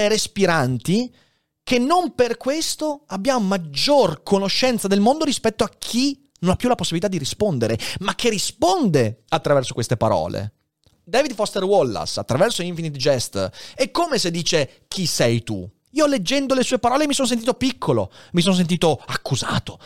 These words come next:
mi sono sentito raccolto, mi sono sentito abbandonato, mi sono sentito in mille modi. Quel libro è stato grande per me come lettura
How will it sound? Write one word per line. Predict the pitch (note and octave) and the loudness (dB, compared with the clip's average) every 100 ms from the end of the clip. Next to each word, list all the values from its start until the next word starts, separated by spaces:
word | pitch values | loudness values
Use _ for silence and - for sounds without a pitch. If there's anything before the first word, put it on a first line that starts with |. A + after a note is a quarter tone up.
| - | -8
mi | E3 | -2
sono | E3 F3 | 2 2
sentito | E3+ D#3 E3 E3 D3 | 4 2 2 2 4
raccolto, | C3+ - - A#3+ D#4 - F#2+ - - | 2 -2 0 2 2 -4 -12 -14 -6
mi | B3+ | -2
sono | E4+ | -2
sentito | C#4 C#4+ - - | -2 -2 -4 0
abbandonato, | A#3+ A#3 A#3+ A3 G#3+ C#4+ - B2 - - - | 0 2 0 0 2 0 0 -4 -6 -16 -8
mi | D4+ | -6
sono | E4 | -4
sentito | D4 D4 D4+ | -4 -4 -4
in | C#4+ C4 | -2 -2
mille | D4 C#4 | 0 2
modi. | A3+ C#4+ A#3 | 4 2 2
Quel | - G3 F#3 | 2 0 0
libro | A3 B3+ G3+ A#3 C#4+ C#4+ | 0 2 4 4 2 0
è | - | -6
stato | B2+ C3 B2+ | -4 -2 -2
grande | A#2+ E3+ F3+ B2 G#2+ | 0 0 0 -2 -2
per | A#2 B2+ | 0 2
me | C#3 | 0
come | - G#2+ | 0 -2
lettura | E3 - D#3+ D3+ A3+ | -2 -2 0 2 2